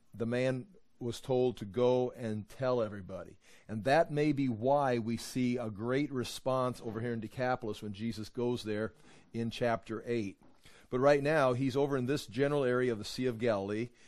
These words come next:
He's gonna, this is Capernaum. Last time we heard him ta-, th-, where he was at was Gennesaret, right in here where he s-, sailed back across.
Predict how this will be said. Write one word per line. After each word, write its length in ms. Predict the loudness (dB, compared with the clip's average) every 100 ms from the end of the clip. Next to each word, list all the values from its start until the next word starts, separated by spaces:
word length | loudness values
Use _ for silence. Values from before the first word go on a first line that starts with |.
| -20 -6
He's 160 | -2
gonna, 200 | 0 0
this 240 | 2 0 -2
is 120 | -8
Capernaum. 560 | -8 -4 -2 0 0 4
Last 240 | 2 2
time 80 | -4
we 60 |
heard 180 | -2 -2
him 120 | -2 -4
ta-, 160 | -6 -6
th-, 240 | -10 -4
where 140 | -2
he 80 | -2
was 160 | -2 2
at 160 | 2
was 160 | 0 -6
Gennesaret, 640 | -2 -2 -2 0 0 0 -2
right 180 | -2
in 120 | 0 -2
here 120 | -2
where 120 | -2
he 100 | -4
s-, 280 | -8 -16 -16
sailed 340 | -14 -4 -4 0
back 200 | -4 -4
across. 460 | -2 0 0 -2